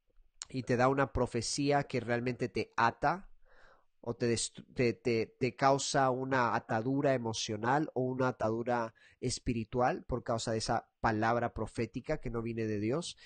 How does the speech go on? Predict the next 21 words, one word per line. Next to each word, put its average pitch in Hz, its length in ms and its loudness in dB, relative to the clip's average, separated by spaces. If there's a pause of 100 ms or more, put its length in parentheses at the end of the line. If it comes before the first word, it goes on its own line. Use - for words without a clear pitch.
(160)
y 123 60 -18
te - 100 -2
dice, 123 240 0
por 113 160 -2
ejemplo, 123 720 0 (380)
"Ah, 117 220 6
yo 147 240 4
te 175 140 2
profetizo, 156 680 0
declaro 160 540 4
que 139 100 -2
tú 175 200 0
vas 156 200 2
a 143 60 -2
hacer 147 360 -4
esto 160 420 2
y 120 120 2
este 160 200 2
es 143 120 -4
tu 135 140 -4
lugar". 120 420 0